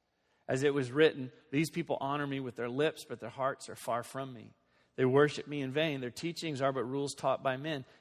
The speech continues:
You've let go of the commands of God and are holding on to the traditions of men.'" And he said to them, verse nine, "You have a fine way of setting aside the commands of God in order to observe your own traditions."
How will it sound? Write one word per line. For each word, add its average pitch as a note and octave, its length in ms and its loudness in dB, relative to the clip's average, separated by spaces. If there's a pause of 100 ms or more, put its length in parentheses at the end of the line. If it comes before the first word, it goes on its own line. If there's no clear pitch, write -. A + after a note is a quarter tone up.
You've D3 220 4
let C#3+ 220 6
go D3 160 8
of F3 120 6
the D3+ 60 0
commands C3 340 -6
of B2 120 -8
God B2+ 280 2
and C3 100 -4
are B2 60 -2
holding C#3 400 -2
on C3 120 -6
to C3+ 60 -6
the C#3 80 -8
traditions A#2+ 540 -8
of C3 80 -12
men.'" C#3+ 420 -8 (1200)
And B2+ 100 -4
he B2 80 0 (100)
said D#3 200 8
to C#3 80 4
them, A#2 240 -4
verse B2 260 -4
nine, C3+ 340 -2
"You C#3 80 0
have C3+ 80 0
a A#2 60 -6
fine C#3+ 400 -4
way C#3 140 2
of B2 100 -2
setting C3 320 0
aside B2+ 300 -2
the B2 60 -4
commands B2 340 -8
of A#2+ 100 -10
God A#2 300 0
in A2+ 120 -8
order A#2 220 -6
to A2 140 -8
observe A2 360 -6
your A2+ 120 -8
own A2 100 -10
traditions." - 640 -10